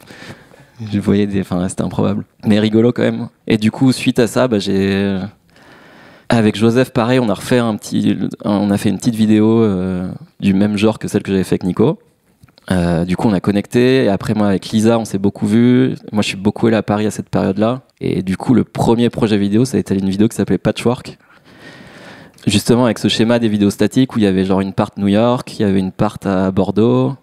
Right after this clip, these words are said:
il y avait une part à Paris, et il y avait trois autres, six autres parts, donc avec, euh, trois potes à moi de banlieue, une part de Joseph, une part des jumeaux, donc une part de Thomas, une part de Benoît, et une part de Arthur Bias.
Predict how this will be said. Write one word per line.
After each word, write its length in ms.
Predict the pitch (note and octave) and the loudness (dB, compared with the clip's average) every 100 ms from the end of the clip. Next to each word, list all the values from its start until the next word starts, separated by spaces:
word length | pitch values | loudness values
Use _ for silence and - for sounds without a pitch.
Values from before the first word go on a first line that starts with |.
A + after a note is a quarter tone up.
| _ _ - | _ _ -8
il 80 | G#2+ | -2
y 40 | |
avait 160 | G2 F#2+ | 0 0
une 120 | F#2+ | 0
part 220 | - G#2 | -2 -2
à 100 | - | -4
Paris, 440 | G2 F#2+ G2+ C3 D#3+ _ _ - - _ _ - | -2 0 0 -2 -4 _ _ -20 -20 _ _ 0
et 100 | G#2+ | 2
il 60 | |
y 40 | G#2 | 2
avait 200 | F#2 G#2+ | 2 0
trois 340 | E2 G#2+ G#2+ | 0 0 0
autres, 100 | G#2 - - - | -2 -6 -18 -16
six 280 | - - A#2+ | -6 -2 0
autres 140 | A2 | 0
parts, 280 | - A2+ - - - _ _ | 0 -2 -4 -16 -20 _ _
donc 180 | A2 G2+ | -6 0
avec, 260 | G2 F#2+ G2 | 0 0 -2
euh, 60 | |
trois 540 | F#2 - A#2 A2 A2 A2 | -4 0 0 2 0 0
potes 240 | A2+ - | -2 0
à 60 | G#2 | 0
moi 120 | G#2 | 0
de 80 | F#2+ | 0
banlieue, 360 | F#2+ G2 C3+ E3 _ _ _ _ - - - - - _ | 0 2 2 -2 _ _ _ _ -20 -20 -20 -20 -20 _
une 120 | - | -2
part 180 | G#2 A#2+ | 0 0
de 140 | G2+ G2+ | 0 0
Joseph, 400 | G2+ G#2+ A#2+ A2 | 2 2 0 -2
une 100 | G#2+ | -2
part 160 | G#2+ | -2
des 160 | G#2 G2+ | 0 -2
jumeaux, 540 | G2 G#2 G#2+ A#2+ D#3 - _ _ _ - | 0 0 2 2 0 -8 _ _ _ -6
donc 180 | G#2 | -4
une 100 | G2+ | 0
part 100 | F#2+ | 0
de 100 | A2+ | 0
Thomas, 280 | G2+ A2+ A2+ | 0 0 0
une 80 | G#2+ | 0
part 160 | G2+ G2+ | -2 -2
de 140 | F#2+ | -2
Benoît, 500 | F#2+ G2+ G#2+ B2 - _ _ - | 0 0 2 0 -2 _ _ -4
et 60 | |
une 140 | G#2 G2 | -2 -2
part 240 | - A#2 | -2 -4
de 200 | A2+ G2+ - | 0 -2 0
Arthur 340 | - - A2 | -4 0 0
Bias. 400 | G2+ G2+ - - | 2 0 -4 -16